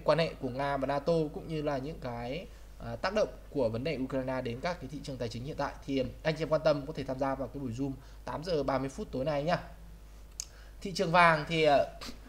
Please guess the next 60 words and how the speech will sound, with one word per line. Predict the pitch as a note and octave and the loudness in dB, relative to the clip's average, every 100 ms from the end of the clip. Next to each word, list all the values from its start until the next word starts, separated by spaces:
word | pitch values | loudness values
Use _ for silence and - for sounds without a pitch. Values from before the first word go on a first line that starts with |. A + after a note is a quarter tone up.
| - - | -2 2
cũng | A#3 | 2
chung | - G3 | 2 0
một | F#3+ E3 | 0 -2
cái | |
xu | D#3+ G3 | -4 -4
hướng | D#3+ C#3 C#3 - - - - - | 0 2 2 0 -12 -16 -16 6
đó | C3 | 8
là | F3 D#3+ | 8 6
khi | - F3 | 2 -4
cái | D3+ | -4
tâm | D3+ F3 | 0 2
lý | D#3+ D3+ | 2 -2
thị | F3 | -4
trường | E3+ C#3 | -6 -6
trở | - | -6
nên | C3+ | -4
thận | D#3+ | -2
trọng | D3 D3 | 0 2
hơn, | E3 D#3+ - - - | 2 2 -4 -14 -8
xung | - E3+ | -4 2
đột | F3 D#3+ | 4 4
địa | D#3+ | 0
chính | C#3 C#3 | -4 -4
trị | G#3 F3+ | -6 -4
ngày | D#3 C#3+ | -2 0
càng | D3+ C#3 | 2 2
leo | C#3+ | 4
thang | D#3+ D#3 C#3+ | 6 4 2
thì | D3+ C3+ | -6 -8
thị | C3+ | -8
trường | C3+ B2+ | -6 0
vàng | C3+ A#2+ A2+ | 0 0 -4
tiếp | F3 | -6
tục | E3+ - | -6 -2
quay | C3+ | -2
trở | C3 A#2 | -2 -6
lại | A#2+ A#2 - | -6 -6 -6
cái | A#2 | -8
xu | B2+ C#3 | -8 -8
hướng | C3 | -6
tăng | C#3 C#3 | -6 -4
trưởng. | F#3+ C#3+ - - - | 0 0 0 -14 -8
Và | - | -2
ngày | D3+ E3+ | 2 4
hôm | D#3+ | 4
qua | E3 F3 E3 | 6 8 8
giá | D3 D#3+ | 6 4
vàng | F3+ D#3 | 4 2
tiếp | E3 G#3 | 0 2
tục | B3 - - - | 2 2 -14 -2
tăng | D#3+ D#3 | 0 4
lên | D3+ C#3+ | 2 2
đến | C3 | -4
cái | E3+ | -4
vùng | F3 D3+ | -6 -6
một | |
nghìn | C#3+ D3 | -6 -6
chín | C3 C3+ | -6 -6
trăm | D#3 D#3+ | -4 2
mười. | E3 | 2